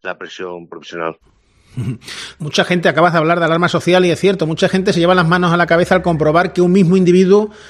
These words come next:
Speaker 2: eh, puede robar en tantas ocasiones que, que entren en sede judicial, que lo dejen en libertad con cargos y que vuelva a reincidir. No sé si esta gente,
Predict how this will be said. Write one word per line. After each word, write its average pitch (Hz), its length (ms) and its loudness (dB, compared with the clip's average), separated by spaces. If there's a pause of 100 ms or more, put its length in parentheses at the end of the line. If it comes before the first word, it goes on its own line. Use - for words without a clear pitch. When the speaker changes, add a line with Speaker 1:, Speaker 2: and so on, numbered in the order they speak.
(320)
Speaker 2:
eh, 151 520 -2
puede 202 480 4
robar 165 520 2
en 180 160 -2
tantas 180 260 0
ocasiones 196 480 2
que, 170 280 0
que 156 160 0
entren 180 240 0
en 170 60 0
sede 175 220 0
judicial, 202 540 2
que 202 100 0
lo 175 60 4
dejen 185 200 2
en 180 100 2
libertad 180 360 2
con 180 180 -2
cargos 190 400 0
y 185 60 -4
que 170 80 2
vuelva 160 400 4
a 156 160 0
reincidir. 147 600 0
No 165 140 -2
sé 208 120 0
si 214 120 0
esta 208 200 0
gente, 202 460 2